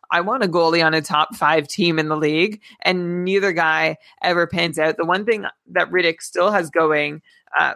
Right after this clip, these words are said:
for him is that he leads the league this year. And I know this isn't built on recent performance, but more so built on, uh, some of his earlier play.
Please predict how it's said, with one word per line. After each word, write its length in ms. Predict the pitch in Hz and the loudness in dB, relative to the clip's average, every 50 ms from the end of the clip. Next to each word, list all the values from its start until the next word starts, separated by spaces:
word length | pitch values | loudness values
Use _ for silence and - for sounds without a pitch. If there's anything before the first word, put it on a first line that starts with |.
| - - | -8 -4
for 200 | - 175 165 151 | 0 2 2 2
him 260 | 151 143 147 147 151 | 2 0 -2 -2 -2
is 140 | 165 170 156 | -4 -4 0
that 200 | 160 165 175 - | 0 0 -2 -2
he 320 | 180 - 196 208 226 240 226 | -6 -4 -2 0 2 2 2
leads 420 | 214 185 185 208 226 226 185 160 | 2 0 0 0 0 -2 -2 -2
the 140 | 160 180 175 | 0 0 2
league 360 | 165 175 190 214 202 160 160 | 2 2 2 2 0 -2 0
this 260 | 160 156 147 147 - | 0 0 0 0 -2
year. 180 | 156 160 151 151 | 0 0 2 2
And 140 | 156 151 147 | 2 0 0
I 80 | 156 | 0
know 160 | 160 160 165 | 2 2 2
this 160 | 165 165 151 151 | 0 0 -4 -4
isn't 260 | 156 151 165 156 143 | -6 -6 -6 -4 -2
built 220 | - 151 147 - | 0 0 0 0
on 160 | 156 156 151 | -2 -2 -2
recent 380 | 147 160 165 170 - 175 165 - | 0 2 2 2 0 -2 -8 -6
performance, 560 | 156 147 - - 156 151 151 156 190 190 - _ - - _ - | -8 -6 -2 0 0 0 0 -2 -4 -6 -10 _ -20 -16 _ 0
but 200 | 190 175 165 - | 0 0 0 0
more 200 | 175 175 170 170 | 0 2 2 2
so 200 | - - 160 156 | 2 2 0 0
built 300 | 151 156 160 160 156 - | 2 2 0 0 2 0
on, 260 | 160 165 160 160 165 | 0 0 0 0 0
uh, 220 | 160 - - - - | -2 -2 -2 -4 -6
some 220 | - - 175 175 | -4 -2 -2 0
of 40 | 160 | 0
his 140 | 165 151 151 | 0 0 2
earlier 380 | 160 160 175 185 170 165 151 | 2 2 4 2 2 0 -2
play. 300 | - 143 151 151 156 - | -2 -2 0 0 -2 -2